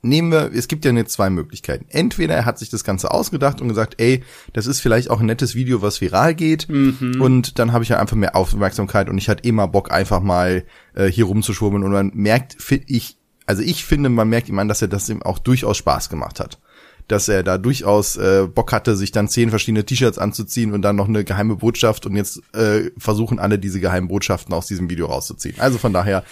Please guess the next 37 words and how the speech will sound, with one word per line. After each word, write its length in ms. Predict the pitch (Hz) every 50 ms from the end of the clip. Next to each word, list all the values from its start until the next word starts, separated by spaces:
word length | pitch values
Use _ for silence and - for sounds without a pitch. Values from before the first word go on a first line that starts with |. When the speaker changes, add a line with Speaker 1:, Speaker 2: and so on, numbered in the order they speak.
| - - - -
Speaker 1:
ich 80 | -
glaube, 240 | - - 110 117 113
da 100 | 101 95 98
hatte 180 | 107 - 113
er 100 | 82 - 82
auch 120 | 87 -
durchaus 340 | - 120 135 131 - 107 -
seinen 180 | - 95 90
Spaß 320 | - - - - - - -
dran. 200 | - - - - - - - -
Speaker 2:
Mhm. 300 | 127 110 110 117 131 131 - _ _ _ _ _ _ _ - - - _ _ _ _ _ _
Speaker 1:
Also 180 | - 120 107 117
das 160 | 147 160 180
ist 160 | 190 160 151
das 120 | 156 - -
einfach 340 | - - 85 95 101 - 117
das 180 | - 107 -
eine. 300 | - - 85 82 76 -
Das 220 | - - - - -
andere, 600 | - 135 165 214 285 247 143 117 117 131 202 240 -
was 260 | - 117 117 123 -
er 200 | - 117 113 113
so 280 | 98 104 107 110 110 107
durchblitzen 920 | 87 - 113 113 135 175 - - 131 123 127 - - 113 98 95 92 - _ -
lässt, 440 | 98 104 135 - - - - - _ _ - _ _ -
er 320 | 104 107 113 113 107 92
stellt 300 | - - 123 127 156 156
zwischendurch 520 | 156 151 151 - 135 131 127 131 123 127 131
mal 80 | 143
die 60 | 120 117
Frage, 360 | - 120 110 117 117 110 90
was 300 | 110 135 151 151 - 117
wäre 280 | 117 127 143 135 131
denn, 260 | 123 123 123 123 113 104
wenn 280 | 113 123 135 - - _ _ _ _ _
jemand 460 | - 113 120 131 139 135 131 131 127 -
dazu 560 | 113 113 - - - 131 131 127 127 117